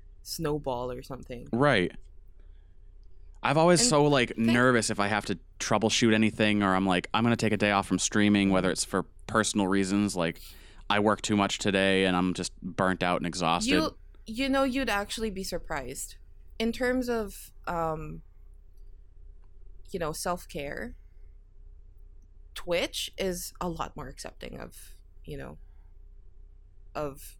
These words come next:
Speaker 1: let's say, emotional or mental health issues. And they will, you know, communities, really caring communities will actually tell you,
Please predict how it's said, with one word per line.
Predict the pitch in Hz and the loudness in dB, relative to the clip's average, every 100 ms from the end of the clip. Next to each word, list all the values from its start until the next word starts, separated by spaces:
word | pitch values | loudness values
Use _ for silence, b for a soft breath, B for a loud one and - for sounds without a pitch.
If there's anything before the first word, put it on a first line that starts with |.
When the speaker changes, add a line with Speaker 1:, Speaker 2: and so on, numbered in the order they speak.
| - | -16
Speaker 1:
let's | 156 - | -12 -8
say, | 147 | -6
emotional | 120 151 143 156 160 147 | -4 -6 -8 -10 -10 -10
or | 139 | -10
mental | 135 135 143 135 127 - | -10 -12 -12 -12 -12 -14
health | 117 - | -14 -14
issues. | - - - - - - - - - - - - - - - - - - - - | -16 -16 -16 -18 -20 -20 -20 -20 -20 -20 -20 -20 -20 -20 -20 -20 -20 -20 -18 -6
And | 190 | -2
they | 190 190 | 0 0
will, | 175 175 175 | 0 0 0
you | - | -2
know, | 170 156 | -6 -6
communities, | 196 175 175 170 170 165 - | -6 -6 -4 -4 -6 -8 -10
really | 175 185 | -10 -10
caring | 185 170 160 | -6 -6 -6
communities | 160 151 151 143 143 | -10 -10 -10 -10 -12
will | 143 147 | -8 -6
actually | 127 120 - 139 | -6 -10 -14 -14
tell | 143 135 | -12 -12
you, | 131 | -12